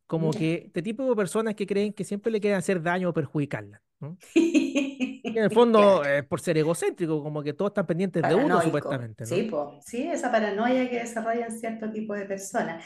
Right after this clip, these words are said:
Speaker 2: Igual todos, en algún grado, creo yo, nos sentimos importantes, por lo tanto desarrollamos esta paranoia, pero no a esos extremos así tan, tan brutales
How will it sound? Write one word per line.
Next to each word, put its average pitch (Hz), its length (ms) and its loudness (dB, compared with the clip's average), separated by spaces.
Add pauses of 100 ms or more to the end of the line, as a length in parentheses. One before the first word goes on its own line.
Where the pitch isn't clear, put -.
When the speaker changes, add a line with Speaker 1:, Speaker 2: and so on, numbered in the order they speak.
(180)
Speaker 2:
Igual 196 560 2
todos, 185 380 2
en 175 120 -6
algún 180 300 -8
grado, 180 440 0
creo 240 260 0
yo, 220 280 0 (260)
nos 190 100 -8
sentimos 190 380 -2
importantes, 190 540 -2
por 185 120 -2
lo 180 80 -2
tanto 190 280 -2
desarrollamos 165 540 -8
esta 214 160 -4
paranoia, 180 500 -2
pero 165 200 -4
no 156 140 -10
a 185 60 -6
esos 202 280 -6
extremos 196 600 -6
así 202 280 -10
tan, 190 260 -6
tan 185 200 -6
brutales 170 600 -10